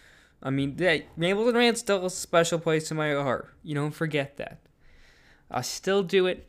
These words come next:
It's still gonna come out every Thursday. Special place in my heart. However,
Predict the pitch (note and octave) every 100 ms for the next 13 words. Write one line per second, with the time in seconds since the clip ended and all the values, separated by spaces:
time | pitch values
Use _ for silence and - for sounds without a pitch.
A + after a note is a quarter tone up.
0 | - - - G3+ F#3+ G#3+ G#3+ B3 A#3 A#3+
1 | A#3+ A#3+ - C4+ B3+ A3 G#3+ G#3+ _ -
2 | - G#3 G#3 G3+ F#3 G3+ F3+ - D#3 B2+
3 | A2+ A2 - _ _ _ _ _ _ _
4 | _ - A#2 C#3 E3+ A#2 -